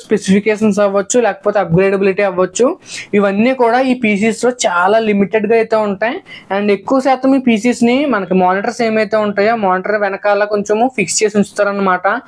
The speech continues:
బ్యాంక్స్లో అవ్వచ్చు, లేకపోతే shopping మాల్స్లో అవ్వచ్చు, అటువంటి చోట్ల వీటిని అయితే డైరెక్ట్గా మానిటర్కి అయితే ఫిక్స్ చేస్తూ ఉంటారు.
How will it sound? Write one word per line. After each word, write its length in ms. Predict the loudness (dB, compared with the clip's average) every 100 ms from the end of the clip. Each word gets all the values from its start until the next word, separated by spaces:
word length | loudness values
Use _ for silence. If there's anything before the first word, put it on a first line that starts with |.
| -12 -12 -2 0
బ్యాంక్స్లో 420 | 0 -2 0 0
అవ్వచ్చు, 480 | 2 0 0 2 2 4 2
లేకపోతే 360 | 0 -2 -2 0
shopping 320 | -2 0 0 2
మాల్స్లో 280 | 0 -2 0
అవ్వచ్చు, 240 | 0 0 -2
అటువంటి 200 | 0 -2 0
చోట్ల 280 | -2 0 -2 -2 -8 -12 -10 -6 -2
వీటిని 240 | 0 0
అయితే 100 | 0 0
డైరెక్ట్గా 340 | 0 0 -2 0
మానిటర్కి 320 | 0 -2 -2 -2
అయితే 100 | -2
ఫిక్స్ 180 | -4 0
చేస్తూ 280 | 0 0 0 0
ఉంటారు. 300 | 2 0 0